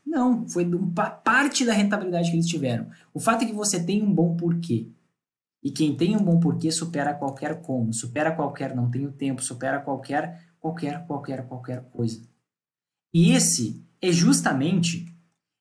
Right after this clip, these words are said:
esse é justamente o mandamento da nossa live de hoje. Porque o fato é que você consegue lucrar nas altas e nas quedas da bolsa. Você só precisa daqueles quatro pré-requisitos.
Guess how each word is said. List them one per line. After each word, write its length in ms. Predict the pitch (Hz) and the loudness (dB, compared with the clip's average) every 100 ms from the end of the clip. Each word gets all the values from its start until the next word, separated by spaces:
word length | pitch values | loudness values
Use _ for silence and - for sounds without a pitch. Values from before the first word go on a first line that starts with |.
| - | -4
esse 300 | 196 - 180 | 0 0 0
é 20 | |
justamente 840 | 170 247 - 147 135 190 - - - | 2 0 0 -2 0 0 -2 -4 0
o 60 | |
mandamento 840 | 170 220 220 202 170 170 170 - - - - _ _ _ _ _ 175 | 2 4 6 6 6 8 8 4 0 -10 -20 _ _ _ _ _ -2
da 80 | |
nossa 240 | 165 165 165 | 0 2 0
live 240 | 139 139 | -2 0
de 80 | 180 | 0
hoje. 460 | 180 131 120 - _ _ _ _ _ _ _ | 0 0 -2 -10 _ _ _ _ _ _ _
Porque 180 | 202 214 | 2 4
o 40 | |
fato 320 | - - 285 226 | 2 0 -2 -4
é 40 | |
que 200 | - 247 | -2 -2
você 380 | 175 185 - 196 | 0 -2 -2 -4
consegue 680 | 233 233 - 165 127 117 - - _ _ _ _ _ _ _ _ _ _ _ | -2 -2 0 0 0 -2 -6 -20 _ _ _ _ _ _ _ _ _ _ _
lucrar 280 | 139 - 127 | -6 -2 0
nas 200 | 123 117 | 2 0
altas 180 | 117 - | -2 -4
e 40 | |
nas 160 | 117 - | -6 -6
quedas 200 | 113 120 | -8 -8
da 80 | - | -10
bolsa. 360 | - - - _ _ _ _ | -12 -18 -20 _ _ _ _
Você 100 | - | -6
só 140 | - 202 | -2 -2
precisa 180 | - 233 | 0 0
daqueles 320 | 220 202 202 | 0 -2 -2
quatro 380 | - 214 233 185 | -2 -4 -4 -4
pré-requisitos. 800 | 170 165 139 117 - - - | -2 -2 -4 -6 -10 -18 -20